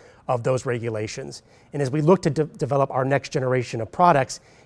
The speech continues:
it's critical for us to understand where these governments are headed so that we can, it be like a roadmap for us as we develop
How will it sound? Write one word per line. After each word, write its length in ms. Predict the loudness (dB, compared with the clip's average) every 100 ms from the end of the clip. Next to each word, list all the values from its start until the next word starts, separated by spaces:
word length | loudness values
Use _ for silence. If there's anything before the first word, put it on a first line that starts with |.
| -10
it's 160 | -8
critical 440 | -4 0 2 2 -2
for 200 | -4 -4
us 160 | -4
to 120 | -4
understand 760 | -6 -6 -8 -4 -2 0 0 -4 -12 -20 -8
where 220 | 4 6
these 200 | 6 2
governments 400 | 0 0 0 0
are 60 | -4
headed 440 | 2 2 2 -2 -14 -20 -8
so 180 | -4
that 140 | -2 0
we 220 | 0 0
can, 320 | 2 2 2
it 320 | -2 -8 -8
be 80 | -2
like 160 | -2 -2
a 80 | 2
roadmap 560 | 8 8 8 0 -4
for 180 | -4 -2
us 300 | -2 -6 -14 -20 -16 -10
as 160 | -6
we 120 | -4
develop 580 | -2 0 4 4 2 -4